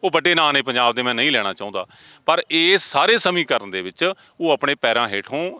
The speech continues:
ਜਿਹੜਾ ਕੋਈ ਸਿਆਸੀ ਬੰਦਾ ਥੋੜ੍ਹਾ ਵੀ ਸਮਝਦਾ, ਉਹ ਆਪਣੇ ਪੈਰਾਂ ਹੇਠਾਂ ਵਾਲੀ ਜ਼ਮੀਨ ਕਦੇ ਨਹੀਂ ਖਿਸਕਾਉਂਦਾ, ਪਰ ਉਹ ਆਪਣੀ ਜ਼ਮੀਨ ਵੀ ਕਿਤੇ ਨਾਲ ਦੀ ਨਾਲ ਉਹਨਾਂ ਦੀ ਖਿਸਕਦੀ ਨਜ਼ਰ ਆ ਰਹੀ ਆ। ਤੇ ਜੇ ਇਹ ਨਾ ਹਟੇ ਇਸ ਰਾਹ ਦੇ ਉੱਤੇ ਜਾਣ ਤੋਂ, ਤੇ ਜਿਹੜਾ ਭਗਵੰਤ ਸਿੰਘ ਮਾਨ ਕਦੇ ਕਦੇ ਕਹਿੰਦਾ ਨਾ ਵੀ ਤੇਰਾ ਜ਼ੀਰੋ ਕਰੂੰਗਾ,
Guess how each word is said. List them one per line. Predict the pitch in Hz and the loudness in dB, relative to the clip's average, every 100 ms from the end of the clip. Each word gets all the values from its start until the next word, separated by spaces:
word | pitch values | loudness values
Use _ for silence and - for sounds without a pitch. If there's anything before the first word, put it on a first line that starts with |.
| - | -8
ਜਿਹੜਾ | 127 135 | -2 -2
ਕੋਈ | - 135 | -2 -6
ਸਿਆਸੀ | - 110 - | -2 -2 -2
ਬੰਦਾ | 107 107 113 | -8 -4 -4
ਥੋੜ੍ਹਾ | - 110 180 | -2 -2 -2
ਵੀ | |
ਸਮਝਦਾ, | 160 117 127 | -2 -6 -4
ਉਹ | 135 | -4
ਆਪਣੇ | 170 175 - | -4 -6 -2
ਪੈਰਾਂ | 117 123 | 0 0
ਹੇਠਾਂ | 120 113 120 | -2 -4 -2
ਵਾਲੀ | 123 | -4
ਜ਼ਮੀਨ | 110 104 120 | -6 -8 -6
ਕਦੇ | 123 156 151 | -4 -2 -2
ਨਹੀਂ | 175 | -4
ਖਿਸਕਾਉਂਦਾ, | 143 - 101 80 78 _ _ - | -10 -12 -10 -10 -10 _ _ -2
ਪਰ | 170 | 0
ਉਹ | 190 | 2
ਆਪਣੀ | 151 156 196 | 0 2 0
ਜ਼ਮੀਨ | 165 151 143 | 0 -2 -2
ਵੀ | 139 | -4
ਕਿਤੇ | 131 127 | -6 -4
ਨਾਲ | 127 110 107 | -2 0 -2
ਦੀ | 107 | -2
ਨਾਲ | 107 | -4
ਉਹਨਾਂ | 107 120 | -4 -10
ਦੀ | 135 | -8
ਖਿਸਕਦੀ | - - 107 107 | -8 -10 -10 -8
ਨਜ਼ਰ | 92 95 | -6 -2
ਆ | 90 | -2
ਰਹੀ | 90 117 | -2 -2
ਆ। | 165 - - - _ | -4 -8 -20 -20 _
ਤੇ | 160 | -2
ਜੇ | 131 143 170 - | 0 0 0 0
ਇਹ | 185 | 0
ਨਾ | 143 135 151 | 2 4 2
ਹਟੇ | 151 104 - _ 165 127 _ | 2 -2 -4 _ -20 _ _
ਇਸ | 156 165 147 | 0 2 2
ਰਾਹ | 139 170 | 2 2
ਦੇ | |
ਉੱਤੇ | 151 - 110 | 0 0 -2
ਜਾਣ | 98 90 | -2 -4
ਤੋਂ, | - 85 _ _ - _ | -12 -20 _ _ -20 _
ਤੇ | 143 123 | -4 0
ਜਿਹੜਾ | 143 175 | 2 0
ਭਗਵੰਤ | 165 170 147 127 | 0 2 2 2
ਸਿੰਘ | 165 | -4
ਮਾਨ | 160 127 127 | 0 2 2
ਕਦੇ | 131 127 | 0 -2
ਕਦੇ | 131 123 | 0 -2
ਕਹਿੰਦਾ | 120 123 139 | 0 -4 -2
ਨਾ | 175 | -6
ਵੀ | 175 | -4
ਤੇਰਾ | 143 113 101 | 0 0 0
ਜ਼ੀਰੋ | 98 92 | -4 -8
ਕਰੂੰਗਾ, | 90 85 82 | -12 -14 -18